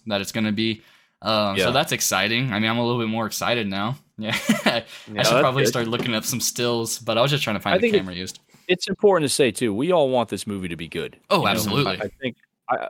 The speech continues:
Speaker 2: I'm not asking, no, none of us, at least, are asking, 'cause, and this is the problem. I was talking to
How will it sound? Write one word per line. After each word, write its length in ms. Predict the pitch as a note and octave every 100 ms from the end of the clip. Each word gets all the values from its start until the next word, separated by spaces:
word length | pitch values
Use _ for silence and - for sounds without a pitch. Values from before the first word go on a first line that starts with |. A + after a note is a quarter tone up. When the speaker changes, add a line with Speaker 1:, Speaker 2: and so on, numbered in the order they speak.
| -
Speaker 2:
I'm 140 | B2+
not 180 | D#3 D3+
asking, 440 | C3+ C3+ - G#2+
no, 460 | A2 B2+ D#3 F#3 - -
none 280 | A#2 D3
of 180 | F#3+ A#2+
us, 340 | A2+ G#2 E2 -
at 80 | F2
least, 280 | E2+ E2+
are 140 | G2+ -
asking, 440 | F#2 F#2+ - F2
'cause, 200 | G#2 G2+ A2+
and 240 | C#3 D3
this 160 | F#3 -
is 100 | B2+
the 80 | G#2
problem. 380 | - A2+ F2
I 40 | F2
was 120 | F2+
talking 340 | - G2 G2+
to 120 | F#2